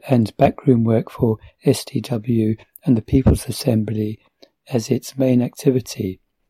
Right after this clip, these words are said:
S D W organised big demonstrations in two thousand and two to three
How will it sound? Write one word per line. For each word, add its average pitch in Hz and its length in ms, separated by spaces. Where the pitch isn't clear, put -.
S - 160
D 139 140
W 123 420
organised 127 480
big 139 180
demonstrations 127 840
in 113 120
two 127 220
thousand 123 380
and 110 140
two 120 280
to - 100
three 120 440